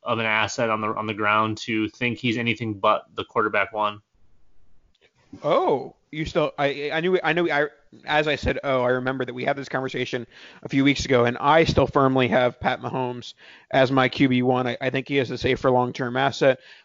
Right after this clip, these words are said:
Speaker 2: I think that he's surrounded with more talent currently. And to go back to Lamar here, I, I do think that the phrase, like,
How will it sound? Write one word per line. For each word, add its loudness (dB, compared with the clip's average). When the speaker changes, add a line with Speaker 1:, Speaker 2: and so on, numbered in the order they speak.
Speaker 2:
I 4
think -2
that -4
he's -2
surrounded 0
with -2
more -2
talent 2
currently. -2
And 0
to -10
go 6
back 4
to -16
Lamar -4
here, -10
I, 2
I 0
do -2
think -4
that -4
the 0
phrase, 4
like, -2